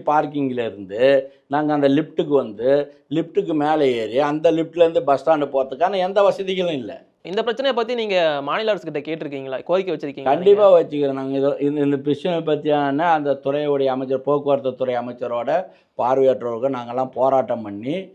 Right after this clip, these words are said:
Speaker 1: ஹெல்த் மினிஸ்டர் இதை பத்தி பேசி, ஹெல்த் மினிஸ்டர் மா சுப்பிரமணியம் அவர்கள் பேசி, அஹ், போக்குவரத்து துறை அமைச்சரையே லைன்ல எடுத்து,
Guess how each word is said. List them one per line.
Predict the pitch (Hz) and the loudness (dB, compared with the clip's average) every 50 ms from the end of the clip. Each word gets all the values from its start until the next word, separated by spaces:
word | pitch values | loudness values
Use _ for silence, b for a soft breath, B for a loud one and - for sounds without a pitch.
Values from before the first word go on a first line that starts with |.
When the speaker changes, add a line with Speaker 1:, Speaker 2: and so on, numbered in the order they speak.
| b b b b | b b b b
Speaker 1:
ஹெல்த் | - 139 151 - - - 175 170 | 2 2 2 2 0 -4 -6 -4
மினிஸ்டர் | 160 151 147 135 - - 135 131 | -2 -2 -2 -2 -2 -2 -2 -2
இதை | 123 120 110 | 0 -2 -2
பத்தி | 120 120 120 135 143 | -6 -6 -6 -6 -8
பேசி, | 127 - 127 123 120 117 110 113 - 120 143 165 180 185 - B B B B B | -8 -6 -6 -4 -4 -4 -6 -8 -6 -4 -2 -2 -4 -6 -8 B B B B B
ஹெல்த் | 135 147 160 156 - 175 | 0 0 0 0 -4 -6
மினிஸ்டர் | 165 156 143 135 147 135 127 | -6 -4 -4 -4 -4 -4 -2
மா | 131 143 143 | -2 -2 -2
சுப்பிரமணியம் | 139 147 139 - 139 139 139 135 135 131 127 | -2 -4 -6 -4 -4 -2 -2 -2 -2 -2 -2
அவர்கள் | 123 123 120 113 120 107 | -2 -4 -4 -4 -6 -8
பேசி, | 92 - 117 117 113 107 - - 139 160 170 - b b b b b b - | -8 -6 -6 -4 -4 -6 -6 -6 -6 -6 -6 -8 b b b b b b -6
அஹ், | 113 120 120 | -6 -4 -6
போக்குவரத்து | 107 113 - 139 151 151 143 147 151 139 151 139 135 | -6 -4 -2 0 0 0 0 0 0 0 0 -2 -2
துறை | 135 131 131 127 | -2 0 0 0
அமைச்சரையே | 117 131 135 131 - 143 131 131 131 139 147 143 | 0 -2 -4 -2 0 0 2 4 4 4 4 4
லைன்ல | 131 120 120 131 131 127 120 113 | 2 2 0 0 0 0 -2 -4
எடுத்து, | 110 104 101 92 - 131 147 | -4 -6 -10 -10 -4 -2 0